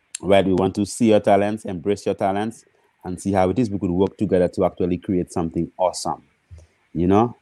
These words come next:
it is just, um, blessed, you know, um, and I'm just giving thanks for all those people who have been committed over the years. And definitely,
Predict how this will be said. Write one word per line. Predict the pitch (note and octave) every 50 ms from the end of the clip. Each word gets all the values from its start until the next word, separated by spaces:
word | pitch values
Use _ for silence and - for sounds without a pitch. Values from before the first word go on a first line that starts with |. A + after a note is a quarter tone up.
| _ _ -
it | - F#2 -
is | G2 F#2 E2+ D#2 -
just, | G2+ G2 G2 F#2 - -
um, | E2+ F#2 F#2 F2+ F2 E2+ E2 D#2+
blessed, | D2 D2+ G2 A2 A#2 A#2 - - - - _ _ _ _ _ _ _ _ _ -
you | - F2+
know, | G2 G#2 A2 G#2+
um, | - F2+ F2+ F2 E2+ E2+ E2 D#2+ D#2 D#2 D#2 D#2 C#2 - _ _ _ _ _ _ _ _ _ _ _ _ - -
and | - E2 F2+
I'm | F2 F2 F2+ E2
just | - F#2+ F#2+ - - - - _ - D2 C#2+ C2+ - - F2+ E2+
giving | E2 G#2 F#2 F#2 F#2+ G2
thanks | - B2+ A#2 G#2+ A2 A#2 B2+ B2+ - - _ _ _ _ _ _ _ _ _ _
for | - - F#2 F2+ F2 F2 E2+ E2 -
all | - F#2+ G2+ G2 F#2
those | F2+ F#2+ F#2+ F#2 -
people | - G#2+ F#2 - G2 F#2
who | F2 F2+
have | F2 F2 D#2+
been | F#2+ F#2 E2+
committed | - G2+ F#2+ F#2 F2+ E2 F2+ - -
over | G#2 F#2+ E2+ G2+
the | G2 F#2+ F#2
years. | F#2+ G2 G2+ A2+ C#3 C3+ - - _ _ - _ _ - - -
And | F2 F2 E2+ E2+ E2
definitely, | - G2 F#2 - - G2 F#2+ F#2+ E2 F#2+ F2+ F2 E2+ E2